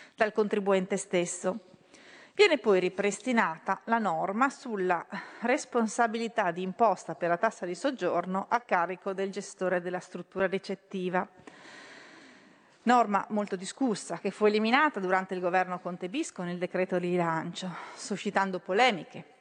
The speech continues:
in merito alla situazione personale della compagna dell'ex premier.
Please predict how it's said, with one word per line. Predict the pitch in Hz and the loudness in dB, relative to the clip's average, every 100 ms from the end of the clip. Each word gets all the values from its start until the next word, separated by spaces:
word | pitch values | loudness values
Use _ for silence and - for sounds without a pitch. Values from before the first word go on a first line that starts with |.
| - | -8
in | 190 175 | -6 -4
merito | 170 180 180 190 | 0 0 0 2
alla | 175 170 | 2 2
situazione | 190 175 175 202 180 | -2 -4 -2 0 0
personale | - 160 - 262 294 175 165 - - - - | 0 -2 -2 2 2 0 -6 -14 -18 -16 -10
della | - 175 | -2 -2
compagna | - 175 175 185 180 | -2 -6 -4 -4 0
dell'ex | 180 180 180 - | 0 0 -2 -2
premier. | 180 147 151 156 | 0 0 -4 -10